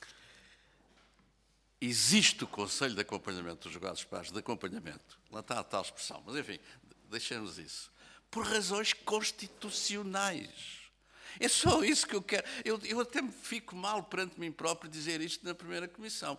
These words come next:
mas não estou a responder a Vossas Excelências. É que, repito o artigo duzentos e dezassete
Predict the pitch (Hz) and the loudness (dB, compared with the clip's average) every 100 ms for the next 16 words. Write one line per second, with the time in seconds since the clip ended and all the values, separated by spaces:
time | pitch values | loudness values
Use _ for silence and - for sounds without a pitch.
0 | - - 151 165 - 175 - - 151 165 | -8 -8 -4 -4 -4 -4 -4 -6 -4 -4
1 | 151 156 147 147 139 - - - - - | -2 -2 -4 -4 -6 -8 -14 -18 -18 -18
2 | - - - - - 175 196 - - 233 | -16 -16 -16 -16 -4 6 6 6 2 4
3 | 220 127 73 - _ _ _ _ - - | 4 2 -4 -14 _ _ _ _ -16 -12
4 | - 175 - 214 - 185 151 185 160 127 | -6 -4 0 -2 0 -2 -2 -4 -6 -4
5 | 160 147 143 123 131 - 143 - | -4 -2 -6 -2 0 0 -2 -6